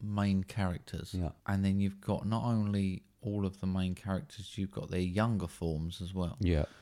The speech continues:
Speaker 1: So when they're trying to share a film between twelve, different people, technically. I know they're the
Speaker 2: Yeah.
Speaker 1: older, younger version.
Speaker 2: Yeah.
Speaker 1: And it was just, I just thought it was flitting around all over the place.
Speaker 2: Yeah.
Speaker 1: I agree with you about the old lady.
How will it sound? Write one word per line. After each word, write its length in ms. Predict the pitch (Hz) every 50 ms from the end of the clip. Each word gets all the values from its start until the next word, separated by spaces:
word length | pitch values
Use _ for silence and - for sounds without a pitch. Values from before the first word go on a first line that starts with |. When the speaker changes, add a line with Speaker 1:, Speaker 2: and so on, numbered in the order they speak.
| - -
Speaker 1:
So 140 | - - 95
when 120 | 95 101
they're 160 | 110 113 113 104
trying 240 | - - 104 101
to 60 | 95 95
share 400 | - - - 104 98 98 92 92
a 40 |
film 400 | 87 - - 104 95 92 90 87 85
between 560 | - - - - 92 90 90 87 87 87 90 - -
twelve, 680 | - - - 98 98 92 92 92 90 87 85 - - _ _ _ _ -
different 500 | - 98 - - - - 92 85 - -
people, 420 | - - 95 87 85 - - 85 85 -
technically. 500 | - - 87 - 95 78 73 - - 85
I 80 | 90
know 160 | 92 90 87
they're 140 | 87 87 87
the 100 | 85 87
Speaker 2:
Yeah. 80 | 87 87
Speaker 1:
older, 240 | 87 87 90 87 90
younger 360 | 87 90 90 90 87 82 80
version. 500 | 80 80 80 80 82 87 85 82 82 - - -
Speaker 2:
Yeah. 180 | 90 87 78 - - - _ -
Speaker 1:
And 400 | - 117 110 104 104 107 101 - - - -
it 140 | - 113 95 78
was 100 | 98 -
just, 240 | - 151 143 - - - - - -
I 80 | 127 139
just 200 | - 147 131 -
thought 200 | - 143 131 104
it 40 | 104
was 80 | 107 104
flitting 320 | - - 117 107 82 101
around 240 | 98 98 92 90 87
all 120 | 87 85 90
over 180 | 87 82 80
the 80 | 82 82
place. 300 | - - 82 85 87 107
Speaker 2:
Yeah. 140 | 98 87 98
Speaker 1:
I 40 |
agree 220 | 95 - - 123 117
with 120 | 104 98
you 60 | 101
about 240 | 92 - 98 90 87 90
the 60 | 92
old 200 | 90 87 87 87
lady. 500 | 98 98 95 95 95 98 98 95 92 90